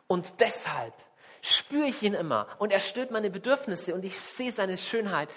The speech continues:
und ich spüre seine, sein Dasein und seine Ewigkeit.“ Ja, das ist ein Teil der Liebe, das gehört dazu und das kommt immer wieder. Aber wir kommen im geistlichen Leben immer wieder an den Punkt, in der Beziehung zu Menschen, aber auch im geistlichen Leben,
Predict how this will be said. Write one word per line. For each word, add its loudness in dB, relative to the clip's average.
und -4
ich -2
spüre -2
seine, 0
sein -4
Dasein 4
und -4
seine -6
Ewigkeit.“ -8
Ja, 2
das -4
ist -4
ein -8
Teil -2
der 2
Liebe, -2
das -8
gehört 2
dazu 0
und -2
das -8
kommt -2
immer 4
wieder. 0
Aber 2
wir 0
kommen 0
im -6
geistlichen 0
Leben -2
immer 4
wieder 2
an -2
den -8
Punkt, -6
in 4
der 6
Beziehung -4
zu -4
Menschen, -2
aber 2
auch 0
im -8
geistlichen -4
Leben, -10